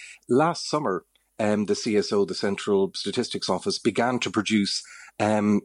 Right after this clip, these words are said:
uh, an estimate of payrolls in Ireland. Um, so in other words, a, a count of the number of people, um, who have been paid for work in a particular month.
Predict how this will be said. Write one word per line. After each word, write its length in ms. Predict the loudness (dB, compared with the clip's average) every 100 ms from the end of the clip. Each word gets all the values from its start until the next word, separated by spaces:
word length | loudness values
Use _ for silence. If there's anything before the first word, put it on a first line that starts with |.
| -2
uh, 300 | 0 2 0 0
an 140 | 0
estimate 440 | 0 -2 0 0 0
of 300 | -2 -2 -4
payrolls 760 | -2 2 4 4 2 -2 -8 -6
in 100 | -2
Ireland. 460 | 0 -2 -4 -10 -14 -18 -20 -20 -20 -16 -2
Um, 260 | 0 2 0
so 160 | 0
in 60 | 0
other 140 | 2
words, 240 | 2 0 -2 -4
a, 100 | -6
a 60 | -8
count 420 | -6 -2 -2 -2
of 140 | -2 0
the 80 |
number 360 | 2 2 2 0
of 140 | 0
people, 480 | -2 -4 0 2 2 -4 _ -2
um, 220 | 0 2
who 180 | 2 2
have 80 |
been 160 | 2 0
paid 300 | 0 0 0
for 120 | 0
work 300 | 2 0 0
in 80 | -6
a 40 |
particular 460 | -6 -6 -6 -2 0
month. 360 | 2 0 -4